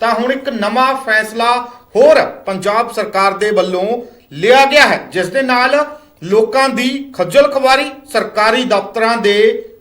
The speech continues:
ਗੇੜੇ ਕਾਫੀ ਘਟ ਜਾਣਗੇ। ਲੋਕਾਂ ਨੂੰ ਕਾਫੀ ਰਾਹਤ ਹੈ ਜਿਹੜੀ ਉਹ ਮਿਲ ਜਾਵੇਗੀ। ਪੂਰਾ ਮਾਮਲਾ ਤੁਹਾਨੂੰ ਵਿਸਤਾਰ ਦੇ ਨਾਲ ਸਮਝਾਉਣੇ ਆ ਕਿ ਦਰਅਸਲ ਜਿਹੜੀ ਇਹ ਰਾਹਤ ਹੈ, ਇਹ ਪੰਜਾਬ ਸਰਕਾਰ ਦੇ ਵੱਲੋਂ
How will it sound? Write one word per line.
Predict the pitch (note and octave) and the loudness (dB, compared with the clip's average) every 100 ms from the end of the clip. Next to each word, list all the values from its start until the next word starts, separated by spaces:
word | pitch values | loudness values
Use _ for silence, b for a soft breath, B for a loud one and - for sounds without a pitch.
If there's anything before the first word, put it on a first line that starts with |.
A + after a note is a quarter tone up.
| D3+ | -2
ਗੇੜੇ | E3 G3 G#3 G#3+ - - | 4 4 4 0 -6 -2
ਕਾਫੀ | F#3+ F3 F#3+ F#3+ | -2 0 -6 -10
ਘਟ | - C4+ G3+ | -10 -4 -4
ਜਾਣਗੇ। | D#3+ G3 A#3 D#3+ - B F3+ | 0 -2 -2 -8 -14 B -4
ਲੋਕਾਂ | G#3 A#3 B3+ | -4 -2 -4
ਨੂੰ | C4+ | -4
ਕਾਫੀ | - F#3+ E3+ - F#3+ C3+ | -6 -4 -4 -4 -10 -6
ਰਾਹਤ | C#3+ - D4 - - | -4 -4 -4 -4 -4
ਹੈ | D3 | -4
ਜਿਹੜੀ | C3+ C#3+ C#3+ G#3+ - B B | -4 -8 -8 -10 -12 B B
ਉਹ | E3+ D3+ F3+ C#4 - - | -8 0 2 2 -2 -4
ਮਿਲ | F#3 B3+ | 0 4
ਜਾਵੇਗੀ। | A#3 G3 F#3 - | 4 4 0 -4
ਪੂਰਾ | - G3+ G#3+ B3 | -14 -6 -2 -2
ਮਾਮਲਾ | G#3 A#3+ D4+ D#4+ | 0 -2 0 0
ਤੁਹਾਨੂੰ | - B3+ A3+ A#3 C4 C4+ B E3+ | 0 -4 -4 -4 -6 -10 B -10
ਵਿਸਤਾਰ | E3+ - G3+ A3+ A3+ | -6 0 2 2 0
ਦੇ | B3+ | 0
ਨਾਲ | B3+ B3 | 0 -2
ਸਮਝਾਉਣੇ | B3 B3 B3 A#3 A#3+ | -6 -4 -2 -2 -6
ਆ | A#3+ | -8
ਕਿ | B3 | -8
ਦਰਅਸਲ | F#3 F#3+ - B3 A#3+ | -6 -6 -4 -6 -4
ਜਿਹੜੀ | G#3 A3 A3+ | -4 -2 -2
ਇਹ | G#3+ D#3+ | -2 -4
ਰਾਹਤ | F3 D#4 - C4+ E3 | -6 -6 -6 -6 -4
ਹੈ, | D3 E3 - B - | -4 -4 -8 B -16
ਇਹ | - | -8
ਪੰਜਾਬ | G#3 E3+ F#3 G#3 G3+ | -6 0 2 2 -2
ਸਰਕਾਰ | F#3 - E3+ E3+ | -4 0 2 2
ਦੇ | F#3 | 0
ਵੱਲੋਂ | F3+ D3+ D#3+ G#3+ | -2 -4 -4 -6